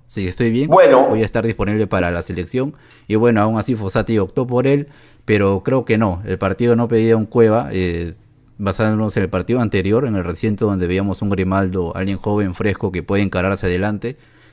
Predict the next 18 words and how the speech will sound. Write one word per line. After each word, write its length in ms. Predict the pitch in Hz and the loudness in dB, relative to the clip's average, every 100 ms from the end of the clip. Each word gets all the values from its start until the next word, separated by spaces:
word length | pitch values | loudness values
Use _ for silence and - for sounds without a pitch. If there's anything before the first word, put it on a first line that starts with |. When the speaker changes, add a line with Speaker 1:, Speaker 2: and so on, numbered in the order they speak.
| _ | _
Speaker 1:
Y 300 | 110 107 104 | 0 2 4
muchos 280 | 123 151 151 | 4 4 4
dicen, 260 | 165 - 113 | 2 2 0
"No, 120 | 147 | 4
Cueva 180 | 151 151 | 4 4
fue 200 | - 147 | 4 2
más", 320 | 147 165 - | 2 -2 -6
la, 160 | - 104 | -10 -4
no 180 | 123 143 | -2 0
fue 160 | 156 | 2
más, 220 | 151 131 | 2 2
vean 280 | 98 117 127 | 4 2 2
el, 200 | 117 101 - | 0 -2 -4
el, 520 | 101 98 92 90 85 | -2 0 0 -2 -4
la 80 | 90 | -4
repetición 560 | 92 90 92 92 90 123 | -4 -4 -4 -4 -2 0
del 100 | 117 | 0
partido, 540 | 101 98 110 127 127 | 0 -2 0 0 0